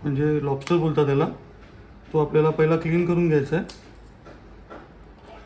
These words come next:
तर त्याचे असे हे बघा, हे, हे पाय आहेत, हे पहिले कापून घ्यायचे आहेत सगळे.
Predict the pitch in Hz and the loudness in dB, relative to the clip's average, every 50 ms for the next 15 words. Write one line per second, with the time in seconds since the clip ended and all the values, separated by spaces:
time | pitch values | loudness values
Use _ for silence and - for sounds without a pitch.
0 | - - - - - - - - - - - - - - - - - - 147 - | -20 -20 -20 -20 -20 -20 -20 -18 -16 -16 -16 -16 -20 -20 -20 -16 -10 -8 -6 -4
1 | - 151 - 170 160 143 - 175 175 180 190 185 - - - - - - - - | -4 -4 -2 -2 -4 -2 0 0 0 0 -2 -4 -10 -18 -20 -20 -20 -14 -6 -4
2 | 139 139 139 135 131 131 143 147 143 139 - - - - - - - - - - | -2 -2 0 0 0 0 0 -2 -2 -6 -10 -16 -20 -20 -20 -20 -20 -20 -20 -20
3 | - - - - - - - - - - - - - - - - 147 - - 151 | -20 -20 -20 -20 -20 -20 -20 -20 -20 -20 -20 -20 -20 -14 -8 -8 -8 -4 -2 0
4 | 160 165 156 160 165 - - - - - - - - - - - - - - - | 2 4 4 2 2 -2 -16 -20 -20 -20 -20 -20 -20 -20 -20 -20 -20 -20 -20 -20
5 | - - - - - - - - - - - - - - - - - - - - | -20 -20 -20 -20 -20 -20 -20 -20 -20 -20 -20 -18 -16 -18 -18 -18 -18 -20 -20 -20
6 | - - - - - - - - - - - - - - - - - - - - | -20 -20 -20 -20 -20 -20 -20 -20 -20 -20 -20 -20 -20 -20 -20 -20 -20 -20 -20 -20
7 | - - - - - - - - - - - - - - - - - - - - | -20 -20 -20 -20 -20 -20 -20 -20 -20 -20 -20 -20 -20 -20 -20 -20 -20 -20 -20 -20
8 | - - - 151 - 160 156 151 - 151 143 139 - 160 165 160 151 139 139 143 | -16 -10 -8 -4 -2 0 0 2 2 0 -2 0 0 0 2 2 2 2 0 -2
9 | - - - 135 135 139 | -8 -6 -4 -2 -2 -2